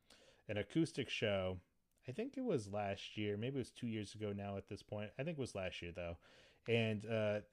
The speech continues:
so a lot of, like, their, uh, songs, they do some kind of rearrangement, and they do, uh, an acoustic version of Enter Sandman. And there's parts of it that sound, uh, kind of like the studio recording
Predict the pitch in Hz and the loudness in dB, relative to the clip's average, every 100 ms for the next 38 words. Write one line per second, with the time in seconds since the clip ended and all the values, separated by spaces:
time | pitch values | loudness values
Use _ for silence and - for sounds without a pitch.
0 | - - 135 - 147 175 185 160 131 127 | -4 2 2 4 2 4 4 4 4 0
1 | - 113 107 104 101 - _ _ _ _ | 2 4 6 6 4 -2 _ _ _ _
2 | _ 107 101 95 98 - 110 107 - 107 | _ 0 2 2 0 2 2 2 0 0
3 | 120 117 110 143 - 127 117 104 - 123 | 4 2 2 -2 0 2 2 0 -2 -2
4 | 117 104 98 95 92 - 92 90 - 98 | 2 2 2 0 -2 -4 -4 -6 -6 -4
5 | 95 92 95 104 101 120 120 117 113 - | -4 -4 -2 -2 2 2 4 4 2 -4
6 | - - _ - 104 101 98 - _ _ | -20 -20 _ -2 2 4 2 -2 _ _
7 | - 107 - 151 135 117 113 - 101 107 | -2 -2 2 0 2 0 0 0 -4 -4
8 | 110 110 101 - 107 104 98 92 87 - | -6 -4 -6 -4 -2 0 -2 -4 -6 -2
9 | 135 202 226 - 175 151 123 113 110 - | 8 8 6 2 2 4 2 2 2 0
10 | 107 107 104 98 _ _ - _ _ _ | 0 0 -2 -6 _ _ -20 _ _ _
11 | - 117 - 120 113 110 - 104 - 110 | -8 -8 0 2 4 2 0 -6 0 2
12 | 107 104 101 - 107 101 98 98 | 4 2 0 0 2 4 2 -2